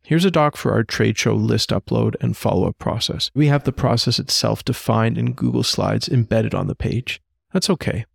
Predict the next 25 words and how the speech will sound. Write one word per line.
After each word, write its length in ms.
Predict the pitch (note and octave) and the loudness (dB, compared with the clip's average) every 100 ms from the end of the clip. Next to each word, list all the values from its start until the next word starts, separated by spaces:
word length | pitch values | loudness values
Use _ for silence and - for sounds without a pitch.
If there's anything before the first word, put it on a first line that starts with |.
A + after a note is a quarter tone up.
| _ _ _ - | _ _ _ -2
The 100 | B2+ | 2
main 200 | D#3+ F#3 | 4 4
thing 200 | E3+ D3 | 4 2
is 120 | B2+ | 2
that 100 | A2+ | 2
the 80 | A2 | 2
knowledge 380 | A2+ A2+ A2+ | 4 2 0
base 180 | A2+ A2+ | 0 0
provides 480 | - G#2+ A2 G#2+ G#2+ | 0 0 2 2 0
context 720 | - G#2+ G#2 G#2+ A2 - - | -2 -2 -2 -2 -6 -6 -4
and 100 | A#2 | 0
an 140 | G#2+ - | 0 0
easy 340 | D3 B2+ B2 | 0 2 0
way 300 | G2+ F2+ A2+ - | 0 -2 -2 -4
to 160 | - | -4
access. 440 | - - - - - _ _ _ _ _ _ _ _ _ _ _ - | -4 -4 -6 -6 -8 _ _ _ _ _ _ _ _ _ _ _ -4
Our 80 | B2+ | -4
tools 380 | - F#3 G#3 F3 | 2 2 4 0
and 120 | D3 | -2
platform 540 | - A2+ A2 - G#2 | -2 -4 -2 -4 -2
docs 360 | - F2 - - | -2 -2 -4 -4
are 80 | G2+ | -4
a 60 | |
catalog 540 | - - B2+ A2 G#2+ | -4 -2 2 2 2
of 80 | A2+ | 0